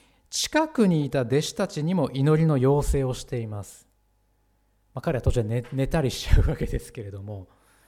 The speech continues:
まあ、そこにもやはり私たちヒントになることがあるわけですよね。葛藤はある。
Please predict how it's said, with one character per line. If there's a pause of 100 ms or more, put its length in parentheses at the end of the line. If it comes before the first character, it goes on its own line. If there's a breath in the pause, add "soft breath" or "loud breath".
(160 soft breath)
ま
あ、
そ
こ
に
も
や
は
り
私
た
ち
ヒ
ン
ト
に
な
る
こ
と
が
あ
る
わ
け
で
す
よ
ね。 (2750 soft breath)
葛
藤
は
あ
る。